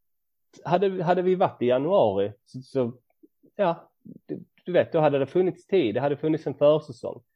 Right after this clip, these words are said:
Men stundens allvar,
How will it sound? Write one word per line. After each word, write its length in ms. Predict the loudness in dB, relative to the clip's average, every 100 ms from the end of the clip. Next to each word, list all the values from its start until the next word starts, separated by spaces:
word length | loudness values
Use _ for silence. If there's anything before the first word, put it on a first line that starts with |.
| _ -4
Men 480 | 0 2 0 -4 -10 _ _ _ _ _ _ _ _ _ -4
stundens 360 | 0 0 -2 -2
allvar, 460 | -2 0 2 2